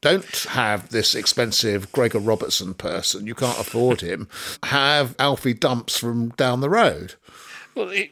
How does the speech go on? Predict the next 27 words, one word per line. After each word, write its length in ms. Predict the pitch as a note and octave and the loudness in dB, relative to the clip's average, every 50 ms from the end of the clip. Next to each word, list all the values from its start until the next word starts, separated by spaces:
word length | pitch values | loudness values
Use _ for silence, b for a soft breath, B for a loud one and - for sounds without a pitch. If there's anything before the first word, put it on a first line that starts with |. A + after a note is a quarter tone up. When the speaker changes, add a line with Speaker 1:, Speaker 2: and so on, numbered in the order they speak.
| E3+ | _
Speaker 2:
you'd 200 | A3 F3+ F3+ D#3+ | -4 -2 0 2
be 80 | D#3+ E3+ | 4 4
absolutely 340 | F3+ F3 - - E3 D#3+ F3+ | 4 4 2 0 2 2 4
right, 180 | G#3 F#3 - | 2 2 2
but 140 | - E3+ F3+ | 0 -2 0
there's 180 | - D#3 C#3+ D3+ | 0 0 2 0
a 80 | D3+ | 0
couple 260 | - - G#3+ G3 - D3+ | 0 0 0 0 0 0
of 60 | - | 0
things 180 | D3+ C#3 - | 0 -2 -2
to 100 | - C3 | -2 -4
say 180 | - - C3+ B2+ | -2 0 2 2
about 220 | A#2+ A#2+ B2+ C#3+ | 2 0 0 0
that. 160 | C3+ B2 - D#3 | 0 0 0 -2
The 40 | |
first 360 | - - F#3+ F#3 - - - D3+ | -2 0 0 2 2 2 0 0
is 260 | C3 A#2 - - - B B B B B B B B B B B B B - | 2 2 2 0 -2 B B B B B B B B B B B B B -2
that 220 | D3 D3 D#3+ - _ _ _ _ _ - | -2 -2 -2 -2 _ _ _ _ _ -4
the 100 | D3+ D3 | -4 -2
Premier 380 | - - - G3 G3+ F#3 E3+ D3+ | 0 2 2 4 4 4 4 4
League 400 | C#3+ D#3+ F#3 E3+ C3+ C3 B2+ - - - - - _ _ _ _ _ _ _ | 4 4 4 2 2 0 -2 -4 -4 -4 -6 -12 _ _ _ _ _ _ _
and 160 | - C#3+ C#3 C#3+ | -2 0 0 0
its 240 | D#3 - - - | 0 0 0 0
kind 200 | - - D3 C#3 | 2 2 0 0
of 60 | C3 C3+ | 2 2
exponential 680 | D3+ D3+ - - - C#3 C#3+ D3 C#3 - - C3 A#2+ | 0 0 0 0 0 0 2 0 0 -2 -4 -6 -6
growth 680 | B2+ B2+ D3 C#3 A#2 - - - - - - - | -4 -2 -2 -2 -2 -4 -6 -4 -4 -4 -6 -8